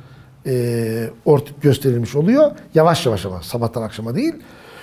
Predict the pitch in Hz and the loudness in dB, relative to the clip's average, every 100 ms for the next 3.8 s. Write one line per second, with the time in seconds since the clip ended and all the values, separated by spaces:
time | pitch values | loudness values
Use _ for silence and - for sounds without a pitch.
0 | - - 202 220 359 339 185 185 135 110 | -18 4 4 6 2 2 -2 2 2 0
1 | - - - - _ - 156 139 135 - | -8 -20 -20 -20 _ -6 -2 0 -2 2
2 | 233 311 302 226 196 175 151 - - 156 | 2 4 2 4 2 2 0 -4 -4 -2
3 | 165 135 123 - 113 104 139 | 2 2 0 -2 -4 -2 -4